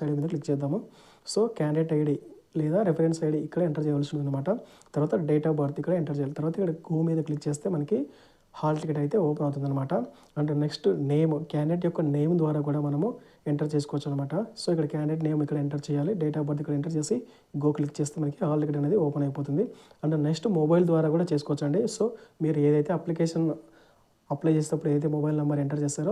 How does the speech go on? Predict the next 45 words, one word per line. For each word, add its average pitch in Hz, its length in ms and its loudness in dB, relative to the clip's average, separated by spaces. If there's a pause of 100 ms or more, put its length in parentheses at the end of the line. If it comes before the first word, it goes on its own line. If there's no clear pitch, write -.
ఇక్కడ 170 220 0
మొబైల్ 147 240 2
నెంబర్ 143 220 2
ఎంటర్ 143 180 -4
చేయాలి. 151 260 0
తర్వాత 151 200 -2 (100)
క్యాండిడేట్ 151 240 -2
యొక్క 151 160 -4
date 143 180 0
of 143 60 0
birth 143 180 -2
ఎంటర్ 139 220 -2
చేసి 143 180 -2 (540)
go 151 160 6
క్లిక్ 147 220 0
చేస్తే 147 240 -2
మనకి 160 200 -2 (420)
హాల్ 151 180 2
టికెట్ 160 180 -2
అనేది 165 240 4
ఓపెన్ 147 200 2
అయింది 139 120 0
అనమాట. 135 180 -2 (360)
So - 80 0 (120)
ఫ్రెండ్స్, 175 300 2
ఇదన్నమాట 156 380 2 (120)
ఎలా 151 200 2
డౌన్లోడ్ 151 260 2
చేసుకోవాల్సిన 151 480 -2
సంబంధించింది. 139 520 0 (440)
ఇక్కడ 147 180 0
ఉంది 147 120 2
కదా, 175 180 2
సిక్స్త్ 147 260 -2
క్లాస్ 170 240 0
అడ్మిషన్ 147 420 0
టెస్ట్ 214 200 0
టూ 156 60 -2
థౌజండ్ 143 180 2
ట్వంటీ 143 240 -2
ఫోర్ 196 140 2 (120)
హాల్ 147 240 2
టికెట్. 147 240 -2 (420)
So 214 140 4 (120)
ఎవరైతే 151 300 2